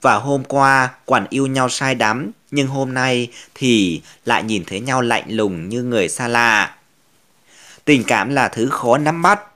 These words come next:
và với bà tuổi Dậu, bạn đừng quên đó là chuyện quá nặng nề. Tình hợp tan,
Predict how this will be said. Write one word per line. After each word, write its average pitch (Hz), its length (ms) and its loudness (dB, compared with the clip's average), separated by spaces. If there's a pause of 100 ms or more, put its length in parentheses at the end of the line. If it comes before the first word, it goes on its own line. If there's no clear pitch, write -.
(140)
và 127 180 4
với 95 160 0
bà 139 120 4
tuổi 98 180 -4
Dậu, 120 420 4 (300)
bạn 127 200 2
đừng 110 200 0
quên 139 240 -2
đó 120 120 4
là 147 240 0
chuyện 113 320 0
quá 104 180 -4
nặng 147 300 -2
nề. 107 420 2 (180)
Tình 113 220 0
hợp 98 320 -4
tan, 127 420 0